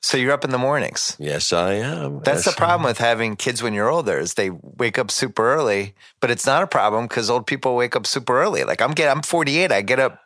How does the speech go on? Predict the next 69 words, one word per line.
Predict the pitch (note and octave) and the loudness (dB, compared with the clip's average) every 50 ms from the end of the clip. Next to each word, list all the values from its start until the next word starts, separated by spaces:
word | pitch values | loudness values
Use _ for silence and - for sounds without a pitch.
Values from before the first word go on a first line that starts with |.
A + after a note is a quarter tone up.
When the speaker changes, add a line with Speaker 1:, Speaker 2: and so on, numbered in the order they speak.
| _ _ - | _ _ 0
Speaker 1:
all | A#2+ C3+ C#3 | 0 0 0
of | - | 0
a | |
sudden | - F3+ E3 | 0 0 0
I'm | C#3+ B2 | 0 0
getting | C#3 C#3 C#3 | 0 0 0
up | B2+ - | 0 0
at | A#2 - | -2 -2
six | - - G#3+ - - - | 0 -2 -2 -2 0 -2
now. | A2 F2 - - | 0 0 0 -2
Speaker 2:
Of | E3 - | -6 -8
course, | - - F#3 G3 G3 G3 E3+ C3 - | -6 -6 -4 -2 -2 -2 -2 -2 -2
we | C3 C#3+ D#3 | -2 -4 -2
like | D#3+ E3 F3 - | -2 -4 -4 -4
to | - D#3+ | -6 -6
get | C#3+ C#3+ B2+ A2 | -2 -2 0 2
up, | F#2 E2+ B2 | 2 2 2
Speaker 1:
Yeah. | D#3+ G#3+ A3+ D3+ E2+ E2+ | 2 2 2 2 2 2
Speaker 2:
uh, | F2 - | 2 2
early, | - G2 F2+ F2+ F#2+ G2+ - - - - | 2 2 2 2 2 0 0 -4 -4 -2
and | A2 B2 C3 | -2 0 0
we | B2 A#2+ | 2 2
like | A#2 A2 - | 2 2 0
to | - | -2
go | F2+ F#2+ F2+ | -2 0 0
to | F2 D#2 | 0 0
bed | C#2 C2+ C#2 - - B2 E3 F3 | -2 -8 -6 -2 0 0 0 0
early. | C#3+ E2+ C#2 A#1 - - - - - - _ _ _ B2 | 0 0 -2 -2 -4 -6 -8 -12 -16 -20 _ _ _ 0
Speaker 1:
Yeah. | C#3 C#3 C3 A#2+ G#2 F2+ | 2 2 4 2 2 0
Speaker 2:
That's | F2+ G2 A#2 A2 F2+ | 0 0 0 0 -2
the | D#2+ | -2
thing. | - C#3+ D#3 C3+ E2+ - - - _ - | 0 0 2 0 0 -4 -8 -8 _ 0
Speaker 1:
That's | D3 D3+ - | 2 2 2
the | - F3+ | 0 0
part | - F3+ F3 D#3+ | 2 2 4 4
I'm | D3 B2+ | 2 2
still | - - C3+ | 2 0 0
struggling | A#2+ - - B2+ A#2+ A2+ G#2 A2 G#2 F#2+ | 0 0 2 2 2 2 0 -2 -2 -2
with. | F2 D#2 C2+ F2 - G#2 | -2 -4 -4 -4 -2 0
Speaker 2:
Really? | G#2+ A#2+ B2 C3 D3 E3+ F#3 E3+ | 2 2 2 4 4 2 2 2
Why? | C#3+ D3+ D#3 C#3 - | 2 4 4 4 4
What | B2 C#3 C#3+ | 4 2 2
do | D3+ | 2
you | D3 | 2
like | D3 C#3+ | 0 0
to | C#3+ | -2
do | C3 D#3 D#3+ D#3 | -2 0 0 0
at | C#3 D3+ | 0 0
night? | D#3+ D3 G#2 F2 - - | 0 2 2 0 0 0
Have | G2+ F#2+ F#2 E2+ | 0 0 0 0
another | F2 G2+ G2 F#2+ | 0 0 2 2
bowl | E2 - | 4 4
Speaker 1:
I | - | 4
like | - F4+ | 4 4
Speaker 2:
of | - | 4
cereal | - - - - A#2+ | 4 4 4 4 4
Speaker 1:
to | A#2+ | 4
watch | - - | 4 4
T | G#3+ F#3+ | 4 4
V. | E3+ F3+ D#3 A2+ | 4 4 4 2
Speaker 2:
and | G2+ A2 | 2 2
Speaker 1:
Yeah, | C#3+ F3 | 4 4
Speaker 2:
watch | E3 C#3+ | 4 4
Speaker 1:
I | |
like | C3+ C#3+ | 4 4
Speaker 2:
T | F#3+ G#3 | 4 4
V? | - | 4
Speaker 1:
to | - - | 2 2
Speaker 2:
Well, | D#3 D3 - - | 0 -2 -6 -10